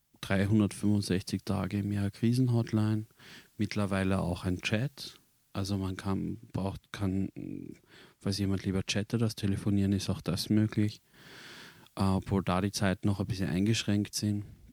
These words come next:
Aber die vierundzwanzig Stunden Erreichbarkeit ist auf jeden Fall gegeben. Ähm, wir haben Diensträder, es sind immer ent-, entweder im zwölf-Stunden-Dienst oder im vierundzwanzig-Stunden-Dienst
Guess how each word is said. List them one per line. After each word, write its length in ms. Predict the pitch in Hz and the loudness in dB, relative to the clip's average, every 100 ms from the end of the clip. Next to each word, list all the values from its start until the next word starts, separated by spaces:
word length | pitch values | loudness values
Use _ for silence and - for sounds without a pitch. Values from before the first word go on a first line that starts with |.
| _ _ _ _ _ _ _ _ - - | _ _ _ _ _ _ _ _ -12 -6
Aber 180 | 107 98 | -2 -2
die 100 | 95 | -2
vierundzwanzig 640 | - 101 95 - 98 92 | 0 0 0 -2 -2 -2
Stunden 300 | - 90 78 | -4 -4 -4
Erreichbarkeit 680 | 98 95 - - - 101 - | -4 -4 -4 -6 -4 -6 -6
ist 160 | - | -10
auf 120 | - - | -8 -4
jeden 180 | 95 | -4
Fall 180 | - 101 | -4 -8
gegeben. 480 | 98 95 101 101 107 _ - - - - - _ - | -8 -4 -2 0 -2 _ -20 -20 -20 -20 -20 _ -6
Ähm, 520 | 95 92 92 95 98 - - - _ _ _ _ _ _ _ - | -2 -2 -2 -6 -10 -18 -20 -20 _ _ _ _ _ _ _ -12
wir 240 | - 95 | -4 -2
haben 160 | 92 92 | -2 0
Diensträder, 720 | 110 120 123 - 98 98 101 | 2 2 0 -4 -2 0 0
es 140 | 95 - | -2 -2
sind 180 | 95 - | -4 -4
immer 460 | 101 98 98 95 - | -4 -2 -2 -2 -6
ent-, 480 | - 90 90 76 - | -8 -4 -4 -4 -10
entweder 360 | - - 95 98 | -12 -8 -4 -4
im 120 | 92 | -6
zwölf-Stunden-Dienst 1120 | - 104 101 - 107 107 - 98 98 95 - | -2 -2 -2 -4 -2 -2 -4 -4 -4 -4 -4
oder 120 | 92 | -4
im 100 | 92 | -4
vierundzwanzig-Stunden-Dienst 1300 | 95 117 107 104 98 95 - 95 - 95 95 98 - | -2 -2 -2 -4 -8 -8 -6 -4 -4 -6 -4 -4 -8